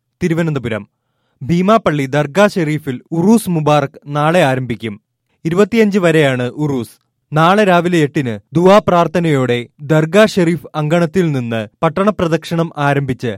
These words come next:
പത്ത് മുപ്പതിന് തിരികെ എത്തിച്ചേരും. രാവിലെ പതിനൊന്നിന് ഭീമാപള്ളി മുസ്ലിം ജമാഅത്ത് പ്രസിഡന്റ് ജനാബ് എ മാഹിൻ മിനാരങ്ങളുടെ ശീർഷങ്ങളിലേക്ക് ഇരുവർണ്ണ പതാക ഉയർത്തുന്നതോടെ ഉറൂസിന് തുടക്കമാവും. ഉറൂസ് ദിവസങ്ങളിൽ മുനാജാത്ത്, മൗലൂദ് പാരായണം,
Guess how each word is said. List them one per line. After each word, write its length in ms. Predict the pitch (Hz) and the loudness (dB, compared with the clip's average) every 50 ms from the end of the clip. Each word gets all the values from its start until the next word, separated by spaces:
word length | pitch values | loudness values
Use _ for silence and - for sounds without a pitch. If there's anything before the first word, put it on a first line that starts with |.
| - _ - | -8 _ 0
പത്ത് 260 | 170 165 156 - 233 | 0 0 0 0 0
മുപ്പതിന് 500 | 196 180 156 156 175 160 143 147 151 147 139 | 0 0 0 0 0 0 0 0 -2 -2 -4
തിരികെ 420 | - - 151 143 156 151 185 180 170 156 | -2 -2 -2 -2 0 0 2 2 2 2
എത്തിച്ചേരും. 640 | 131 147 143 - 151 131 - 143 131 117 107 101 104 _ _ _ _ _ _ _ - | 0 -2 -4 -8 -10 -10 -4 -4 -4 -4 -4 -8 -12 _ _ _ _ _ _ _ 0
രാവിലെ 360 | 139 165 170 180 180 202 208 | 4 4 4 4 4 2 0
പതിനൊന്നിന് 580 | - - 170 165 180 196 196 175 147 131 120 110 98 _ - - | 2 2 0 2 2 2 2 0 0 0 -2 -4 -6 _ -10 -4
ഭീമാപള്ളി 600 | 120 160 180 180 185 202 202 170 190 185 175 175 | 0 0 2 2 2 2 2 2 0 0 0 0
മുസ്ലിം 400 | 170 160 160 156 - 185 196 190 180 | -2 -2 -4 -4 -4 -2 -2 -2 0
ജമാഅത്ത് 400 | 156 160 151 160 165 165 156 - | 0 0 2 2 0 -2 -2 -6
പ്രസിഡന്റ് 460 | 151 139 - 143 131 131 123 123 _ - | -10 -8 -8 -6 -6 -6 -6 -8 _ -8
ജനാബ് 440 | 127 127 165 160 160 160 160 151 - _ _ - | -2 0 2 2 4 2 0 0 -4 _ _ -2
എ 180 | 160 175 196 214 | 0 2 2 2
മാഹിൻ 440 | 196 180 170 170 180 170 190 208 196 175 _ _ - | 4 4 4 4 2 2 2 0 -2 -4 _ _ -4
മിനാരങ്ങളുടെ 680 | 160 170 170 185 196 196 196 190 185 180 180 165 151 156 | -2 0 2 2 2 2 2 0 2 2 2 2 2 0
ശീർഷങ്ങളിലേക്ക് 920 | 151 - 170 170 156 - 190 185 180 175 165 156 135 127 120 98 117 120 104 - _ - | -2 -2 -4 -6 -4 -2 -2 -2 -2 -2 -2 -2 -2 -2 -4 -4 -4 -6 -6 -6 _ -4
ഇരുവർണ്ണ 460 | 175 170 180 220 220 208 190 180 190 | 0 2 4 6 6 4 4 2 0
പതാക 380 | 175 - 156 147 156 156 160 156 170 | 0 0 0 2 2 2 2 2 2
ഉയർത്തുന്നതോടെ 840 | 165 151 147 151 139 - 170 160 160 156 143 135 123 120 120 120 110 110 _ - | 2 2 2 0 -2 -2 -4 -4 -2 -2 -2 0 -2 -2 -2 -4 -6 -10 _ -6
ഉറൂസിന് 540 | 165 165 160 175 208 202 - 190 165 151 143 | -4 0 2 2 2 2 2 0 0 0 0
തുടക്കമാവും. 640 | - 151 147 151 151 175 165 143 123 113 104 101 - _ _ _ _ _ - | 0 0 0 0 0 0 0 0 0 0 -2 -4 -8 _ _ _ _ _ -6
ഉറൂസ് 400 | 170 180 190 226 247 226 - 156 | -2 2 4 4 4 2 2 0
ദിവസങ്ങളിൽ 580 | 170 190 175 170 - 196 180 170 143 135 135 135 - _ - | 2 2 2 2 0 -2 0 0 0 0 -2 -4 -8 _ -4
മുനാജാത്ത്, 640 | 147 147 156 165 185 202 208 160 185 190 185 180 _ _ _ - | 0 0 2 4 6 4 4 6 4 4 4 2 _ _ _ -4
മൗലൂദ് 540 | 156 160 170 175 196 208 220 226 190 156 - | 0 4 4 6 6 6 4 4 2 2 0
പാരായണം, 560 | 185 160 156 151 156 156 147 139 135 131 127 | 2 4 4 4 4 4 4 2 0 -2 -4